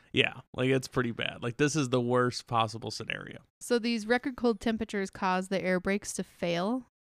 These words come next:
Speaker 2: on the cars that are unlocked, I guess,
Speaker 1: Mm-hmm.
Speaker 2: the ones that aren't connected to the engine anymore.
Speaker 1: Sure.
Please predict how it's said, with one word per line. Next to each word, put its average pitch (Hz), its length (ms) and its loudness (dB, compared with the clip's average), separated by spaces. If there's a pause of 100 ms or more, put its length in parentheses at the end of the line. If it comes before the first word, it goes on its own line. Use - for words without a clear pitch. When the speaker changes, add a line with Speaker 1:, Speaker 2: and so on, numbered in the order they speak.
(240)
Speaker 2:
on 185 480 -4
the 170 340 -2
cars 170 340 -4
that 180 140 -6
are 160 280 -8 (1300)
unlocked, 175 800 -6
I 180 140 -4
guess, - 220 0
Speaker 1:
Mm-hmm. 73 100 -6
Speaker 2:
the 190 80 4
ones 190 220 2
that 196 80 2
aren't 160 180 4
connected 165 420 -4
to 156 60 -4
the 151 140 -4
engine 156 280 -6
anymore. - 320 -12
Speaker 1:
Sure. 113 240 -4